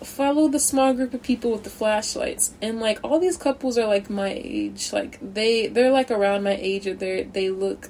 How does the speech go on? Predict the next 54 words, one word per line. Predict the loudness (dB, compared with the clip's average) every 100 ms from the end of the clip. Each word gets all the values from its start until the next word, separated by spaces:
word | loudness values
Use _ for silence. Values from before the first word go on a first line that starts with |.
| -4
they | 0
look | 0 -2
around | -6 -6 -8
my | -8
age. | -6 -8 -10 -18 -20 -20 -10
So | -4
I'm | 0
like, | 2
"Okay, | 2 2 0 0
cool, | 0 2
I'll | 2 -2
follow | -2 -4 -2 -4
them." | -6 -8 -12 -18 -14 -6
So | -2
I | 0
follow | 4 6 8
them | 6 4
for | 4 6
a | 6
while, | 4 2 2 0 0
like, | 0 -2
behind | -8 -4 -2 -2 0
them. | 0 0
They | -2
got | -2
their | -2 -4
flashlights | -4 -4 -4 -4 -4 -4
on, | -4 -4 -4
so | -4 -4
I'm, | -6
like, | -8 -8
able | -6 -6 -6 -8
to | -6
see | -6 -6 -6
where | -4
they | -4
are. | -4 -8 -8 -8 -10 -16 -20 -20 -20 -20 -8
Um, | -2 -2 -4 -8 -16 -20 -20 -20 -20 -20 -14 -8
and | -2
so | 0 4
they're | 4
walking, | 4 0 -2 0 2
and | 0
so | 0 4
they | 4
s-, | 2
they're, | 2 4 4
like, | 4
walking | 4 4 4 0 0
basically | -2 -4 -8 -6 -2
in | 0
a | 0
direction | 0 0 -2 -4 -6
that | -6